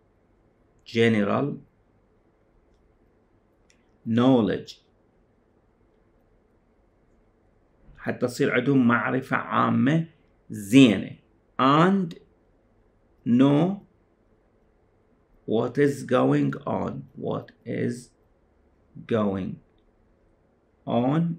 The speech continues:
in the world. حتى يعرفون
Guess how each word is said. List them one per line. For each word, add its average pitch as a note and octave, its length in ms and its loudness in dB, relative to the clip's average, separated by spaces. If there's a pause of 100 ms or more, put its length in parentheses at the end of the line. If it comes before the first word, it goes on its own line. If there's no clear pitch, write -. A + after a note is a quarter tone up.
(460)
in A#2 300 0 (1200)
the G#2 320 -2 (340)
world. F#2+ 520 -4 (1040)
حتى A#2+ 360 -2
يعرفون A#2+ 760 -2